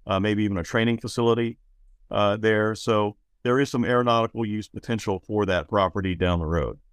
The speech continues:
Uh, so there's a lot of positive things to come out of this. You know, A O P A, obviously, we're a membership base, but when it comes to these airport advocacy issues,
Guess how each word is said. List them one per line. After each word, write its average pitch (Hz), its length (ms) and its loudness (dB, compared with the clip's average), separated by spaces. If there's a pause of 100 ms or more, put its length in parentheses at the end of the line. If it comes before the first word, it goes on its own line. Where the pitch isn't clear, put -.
(480)
Uh, 92 460 2 (140)
so - 140 -6
there's 120 180 0
a 123 60 2
lot 143 300 4
of 127 100 -2
positive 127 500 0
things 123 340 -2
to 101 80 -10
come 98 180 -6
out 92 180 0
of 76 60 -8
this. - 340 -14 (420)
You 113 80 0
know, 98 120 0
A 127 120 2
O 131 120 0
P 120 200 0
A, 113 280 2 (320)
obviously, 110 600 0 (640)
we're 117 140 0
a 104 40 2
membership 120 440 0
base, 107 480 0
but 104 100 -2
when 110 120 0
it 104 60 -4
comes 131 240 -2
to 123 40 -4
these 113 140 -2
airport 120 380 2
advocacy 104 540 0
issues, 107 520 -2